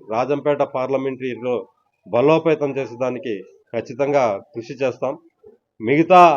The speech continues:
ఆంధ్ర రాష్ట్రంలో మిగతా ని-, పార్లమెంటరీ నియోజకవర్గాలతో పోల్చుకుంటే రాజంపేటలో అత్యధికంగా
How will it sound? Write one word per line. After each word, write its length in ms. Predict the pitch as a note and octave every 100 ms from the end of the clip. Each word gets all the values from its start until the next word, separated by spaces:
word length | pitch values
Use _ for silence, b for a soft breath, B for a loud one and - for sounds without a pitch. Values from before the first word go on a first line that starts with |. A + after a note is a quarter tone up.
| C3
ఆంధ్ర 220 | D#3+ D#3+
రాష్ట్రంలో 480 | E3+ D#3+ F3 E3 E3
మిగతా 380 | D3 D3 F3 E3
ని-, 260 | D#3+ D#3 D3+
పార్లమెంటరీ 500 | D3 D3+ D#3+ D#3 D3+
నియోజకవర్గాలతో 840 | D3+ D3+ C#3+ C#3 D3 C3 D3 C#3+
పోల్చుకుంటే 600 | - D3 C#3+ - C#3+ E3 C#3+ - _ _ _ -
రాజంపేటలో 640 | A2+ C#3 D#3+ D#3 D#3 D#3
అత్యధికంగా 600 | C#3 D#3+ D3+ D3 D3+ D3